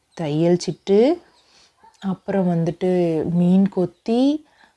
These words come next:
அப்புறம் பீட்டர், அப்புறம் இந்த மாதிரி நிறைய பறவைகள் வந்து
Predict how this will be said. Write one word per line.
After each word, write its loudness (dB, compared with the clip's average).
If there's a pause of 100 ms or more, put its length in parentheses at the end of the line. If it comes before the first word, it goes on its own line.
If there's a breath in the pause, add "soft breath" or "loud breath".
அப்புறம் -6
பீட்டர், 0 (480 soft breath)
அப்புறம் -8
இந்த 4
மாதிரி -8
நிறைய -6
பறவைகள் -12
வந்து -6